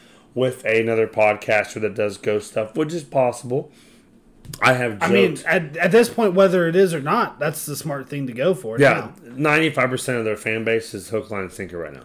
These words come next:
Speaker 2: Yeah, f-, absolutely.
Speaker 1: Yeah, I was absolutely lost on it too. Erica loves them, and she was like, "This is, this is real. This is legit."
Speaker 2: I mean, whether
Speaker 1: you know?
Speaker 2: you believe it or not, it's not, it's not, not fun to talk about.
Speaker 1: I've always joked with the kids about buying one of the little spirit box things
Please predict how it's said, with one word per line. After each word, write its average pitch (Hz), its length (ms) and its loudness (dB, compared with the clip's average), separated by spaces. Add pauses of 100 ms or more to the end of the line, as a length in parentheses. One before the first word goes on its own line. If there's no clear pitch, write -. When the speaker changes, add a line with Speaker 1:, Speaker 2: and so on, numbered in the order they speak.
Speaker 2:
Yeah, 190 220 2
f-, - 180 -16
absolutely. 135 760 -4
Speaker 1:
Yeah, 110 80 -2
I 131 100 6
was 131 220 2
absolutely 101 440 0
lost 87 180 -8
on 85 60 -10
it 85 80 -14
too. - 120 -14 (200)
Erica 120 340 4
loves 101 260 0
them, 92 120 -6
and 90 100 -10
she 92 120 -12
was 90 100 -10
like, 82 240 -8 (220)
"This 92 160 -6
is, 90 140 -12
this 120 220 -6
is 98 120 -8
real. 92 240 -8
This 90 240 -18
is 104 100 -18
legit." - 120 -8
Speaker 2:
I 202 40 -2
mean, 240 160 6
whether 254 160 10
Speaker 1:
you 226 60 2
know? 202 60 4
Speaker 2:
you - 40 0
believe 190 240 4
it 165 60 -2
or 139 80 -4
not, 139 280 -2
it's 117 180 -8
not, 160 320 -2 (460)
it's 156 240 -6
not, 180 340 -2 (560)
not 165 340 -2
fun 170 340 -2
to 135 80 -6
talk 160 280 -2
about. 113 380 -8
Speaker 1:
I've 139 120 2
always 156 320 4 (340)
joked 123 300 2
with 110 100 -8
the 107 40 -8
kids 107 280 -4
about 92 180 -4
buying 95 240 -4
one 92 100 -10
of 90 40 -10
the 90 60 -12
little 90 160 -12
spirit 90 340 -12
box 85 260 -14
things 78 420 -20